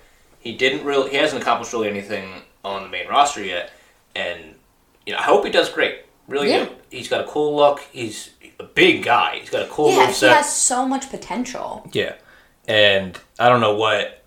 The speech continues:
Speaker 1: their plan is for him, but we're gonna keep on keeping on.
Speaker 2: Yeah, and, you know, there's so many guys on this roster, well, women and men on this roster, that I just, I look at and I'm like, "What is the plan for that, for them?"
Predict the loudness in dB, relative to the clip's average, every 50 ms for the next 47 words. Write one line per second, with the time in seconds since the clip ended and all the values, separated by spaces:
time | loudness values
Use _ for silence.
0 | _ _ _ _ -6 -6 -4 -4 -2 0 2 2 2 0 -2 -6 -6 -4 -2 0
1 | 0 0 -2 -2 -4 -6 -4 -4 -4 -6 -8 -14 _ _ _ _ _ _ -8 -8
2 | -6 -6 -8 -8 -8 -10 -8 -6 -4 -2 -2 -2 -4 -6 -10 -16 _ _ _ _
3 | _ _ _ _ -12 -6 -6 -6 -4 -4 -6 -6 -6 -6 -8 -10 _ _ _ _
4 | _ _ _ _ -14 -8 -8 -6 -4 -2 0 0 0 0 0 -2 -2 -2 -2 -2
5 | -2 -4 -4 -6 -6 -10 -14 _ _ _ -20 -14 -8 -6 -4 -2 -2 -4 -4 -4
6 | -6 -6 -6 -8 -10 -12 -12 -16 _ -20 -18 -10 -6 -2 -2 -2 -2 -2 -4 -4
7 | -6 -6 -6 -6 -10 -10 -8 -6 -4 -4 -4 -6 -6 -4 -4 -2 -2 -4 -4 -6
8 | -6 -6 -4 -6 -6 -6 -6 -6 -8 -8 -6 -6 -6 -6 -6 -6 -8 -8 -6 -4
9 | -4 -4 -4 -6 -6 -8 -8 -6 -6 -6 -4 -4 -4 -4 -6 -6 -8 -10 -12 _
10 | _ _ _ _ _ _ _ _ _ -8 -6 -4 -4 -2 -2 -4 -4 -4 -6 -8
11 | -10 -10 -10 -12 -12 -10 -4 -2 0 0 0 0 -2 -4 -6 -6 -8 -10 -10 -10
12 | -8 -6 -6 -6 -6 -8 -10 -14 -14 -12 -10 -10 -8 -8 -10 -12 -12 -14 -8 -4
13 | -4 -4 -4 -4 -8 -10 -12 -14 -16